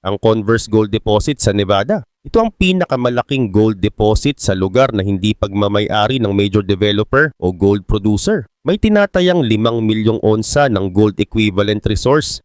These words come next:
pero ang presyo nito ay limang dolyar lamang kada onsa. Malayong malaya sa average market valuation na apatnapu't dolyar kada onsa.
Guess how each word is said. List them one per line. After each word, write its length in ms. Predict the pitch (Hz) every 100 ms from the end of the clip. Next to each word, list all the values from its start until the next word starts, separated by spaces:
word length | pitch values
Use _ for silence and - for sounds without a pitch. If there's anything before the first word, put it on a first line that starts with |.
| -
pero 240 | 101 104
ang 120 | 107
presyo 360 | - 113 107 131
nito 400 | 117 117 147 131
ay 80 | 107
limang 360 | 104 107 110
dolyar 360 | 107 113 110 113
lamang 440 | 113 107 107 131 123
kada 320 | 107 101 110
onsa. 520 | 107 107 - 208 117 _ -
Malayong 480 | 98 107 110 113
malaya 400 | 113 113 110 123
sa 240 | 139 - 95
average 480 | 95 107 117 101 107
market 320 | 104 107 117 95
valuation 640 | 107 107 110 107 143 156 - -
na 160 | 95
apatnapu't 640 | 107 110 123 117 117 117 107
dolyar 400 | 113 110 139 -
kada 320 | 92 90 87
onsa. 400 | 101 98 208